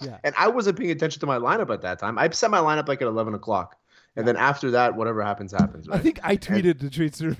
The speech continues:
Speaker 1: <laughs> was out, by the way. <laughs>
Speaker 2: Okay, but I, I probably didn't see it. If I had seen it, I would have taken him out. So I'm like, "This guy just fucked me over."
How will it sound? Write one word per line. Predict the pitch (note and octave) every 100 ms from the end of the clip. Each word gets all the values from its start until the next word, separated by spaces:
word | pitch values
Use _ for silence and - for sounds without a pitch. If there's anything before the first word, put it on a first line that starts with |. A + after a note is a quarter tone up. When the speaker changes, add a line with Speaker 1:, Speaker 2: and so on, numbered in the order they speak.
| B2+
Speaker 1:
<laughs> | A3+ G3 D3
was | D#3+ D#3+
out, | D#3 D3+
by | C#3
the | C#3+
way. | F3 E3 F#3 G3 -
<laughs> | D4+ - E4+ E3
Speaker 2:
Okay, | C#3 D#3+
but | C#3
I, | B2+ D3+ D#3+ - - C#3
I |
probably | C#3 D#3 C#3+
didn't | C3+ B2+
see | C3+ D3+
it. | G#2 - - - G3+
If | D#3 F3
I | G3+
had | F#3
seen | - B3
it, | F#3
I |
would | D#3 E3
have | E3+
taken | E3+ F3
him | E3+
out. | F#3+ A#2
So | C#3
I'm |
like, | C3 A#2+ _
"This | C3+ D#3
guy | E3+ G#2+
just | F#2
fucked | - - F#2+ -
me | A3
over." | F#4 D4 F#2+